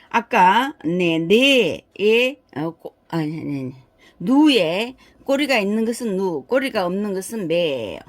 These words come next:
매. 그 다음에 야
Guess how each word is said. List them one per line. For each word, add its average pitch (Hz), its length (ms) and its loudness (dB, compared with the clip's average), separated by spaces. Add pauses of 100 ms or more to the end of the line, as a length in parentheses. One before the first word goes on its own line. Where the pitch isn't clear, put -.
(280)
매. 160 380 -4 (380)
그 151 140 -12
다음에 202 520 -6 (1800)
야 175 640 0